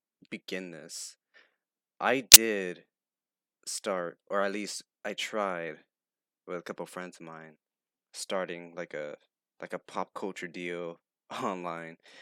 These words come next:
but we didn't have, like, a place to record, you know?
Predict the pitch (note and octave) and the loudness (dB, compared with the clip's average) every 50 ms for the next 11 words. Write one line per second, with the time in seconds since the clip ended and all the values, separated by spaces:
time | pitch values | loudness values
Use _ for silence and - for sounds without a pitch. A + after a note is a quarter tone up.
0 | - - _ - G2+ F#2 A2 A2+ C3 C3+ B2 - - A2+ A2+ A2+ F#2+ G2 F#2+ - | -20 -18 _ -2 0 0 2 2 2 0 0 -2 0 0 0 0 0 -2 -4 -4
1 | - - - - G2+ G2 G2 - - - - - F2+ E2+ D#2+ D#2 D2 D2 D#2 - | -6 -10 -8 -4 -2 -2 -2 -2 -6 -6 -6 -6 -6 -6 -6 -8 -10 -12 -12 -12
2 | - - - - E2 E2 F2 E2+ E2 D2+ - - - - _ _ _ _ _ _ | -10 -12 -10 -8 -6 -6 -4 -4 -6 -8 -10 -12 -16 -20 _ _ _ _ _ _
3 | _ _ _ _ _ _ _ _ _ _ _ _ _ - F2+ F2 F2 E2+ F2 F2 | _ _ _ _ _ _ _ _ _ _ _ _ _ -6 -4 -4 -4 -4 -6 -10